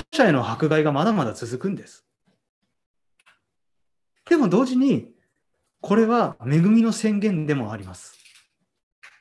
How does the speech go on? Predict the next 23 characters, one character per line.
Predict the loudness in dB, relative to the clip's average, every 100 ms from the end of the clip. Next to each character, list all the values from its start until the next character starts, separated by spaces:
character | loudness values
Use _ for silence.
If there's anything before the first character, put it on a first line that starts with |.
| _ _ _ _ _ _ _ _ _ _ _ _ _ _ _ 0
こ | 2 2
の |
「も | 4 4 4
う |
し | 2 2
ば | 2
ら | 2 0
く | 0
の | 0
間」 | 0 -4
っ | -6
て | -6
い |
う | -6
言 | -8
葉、 | -12 -12 -14 _ _ _ _ _ _ _ _ _ _ _ _
こ | 0 0
れ |
直 | 2 0 2
訳 | 0 -4 -6
す | -4
る | 0
と、 | 0 0 -4